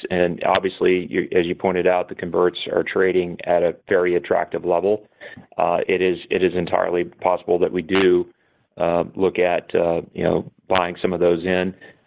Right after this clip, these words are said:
Uh, those, what I wanna do is we wanna execute, uh, over the next, uh,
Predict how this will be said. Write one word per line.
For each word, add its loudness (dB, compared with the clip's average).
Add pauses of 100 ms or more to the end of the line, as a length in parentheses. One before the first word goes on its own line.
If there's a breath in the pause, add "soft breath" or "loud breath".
(140)
Uh, 0 (200)
those, 0 (140)
what 0
I 2
wanna -4
do 2
is 0 (160)
we -2
wanna 0
execute, -2
uh, 0
over 0
the 0
next, -2
uh, 6